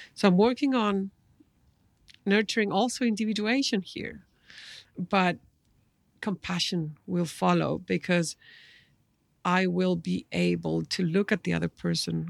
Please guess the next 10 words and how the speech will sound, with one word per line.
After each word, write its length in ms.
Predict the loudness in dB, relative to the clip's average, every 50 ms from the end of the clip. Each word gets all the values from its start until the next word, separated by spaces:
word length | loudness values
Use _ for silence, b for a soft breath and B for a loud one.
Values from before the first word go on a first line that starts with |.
| -4
with 240 | 0 0 0 0 2
less 600 | 2 4 4 4 2 2 0 -4 -6 -8 -12 -18 _ _ _ _ _ _ _ _ _ _ _ _ _ _
resentment, 680 | -2 -2 0 2 2 2 2 0 -2 -6 -6 -6 -6 -12
for 160 | -14 -14 -14
example. 480 | -14 -14 -18 -20 -20 _ -20 -20 -20 -20 _ _ _ _ _ _ _ _ _ _ _ _ B B B B B B B B B -6
Twos 500 | 0 2 4 6 4 4 2 -2 -6 -10 B B B B B B B B B -10
tend 300 | -4 -2 0 0 0 -2
to, 380 | 0 0 2 2 2 2 0 -2 _ b b b b b b b b _ _ _ _ _ -12
uh, 300 | -8 -6 -4 -4 -4 -4 -6
or 320 | -6 -4 -2 -2 -2 -2